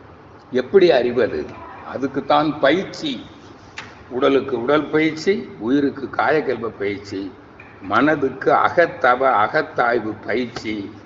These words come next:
இதை செய்து வாருங்கள். இப்ப ஒண்ணும் செய்ய வேண்டாம். நீங்க உடல் பயிற்சி கத்துக்குங்க,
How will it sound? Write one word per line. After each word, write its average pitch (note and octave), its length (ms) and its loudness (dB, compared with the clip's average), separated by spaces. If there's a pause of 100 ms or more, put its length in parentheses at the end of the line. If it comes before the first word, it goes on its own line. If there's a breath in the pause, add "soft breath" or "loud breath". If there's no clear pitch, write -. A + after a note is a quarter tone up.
(180)
இதை A2+ 220 -4
செய்து F#3+ 460 6
வாருங்கள். B2+ 640 2 (280)
இப்ப C3+ 160 -2
ஒண்ணும் C4 400 4
செய்ய G3 240 2
வேண்டாம். B2+ 260 -4
நீங்க E2 320 -10 (640)
உடல் C3+ 240 0
பயிற்சி C#3+ 280 -2
கத்துக்குங்க, F#3+ 600 0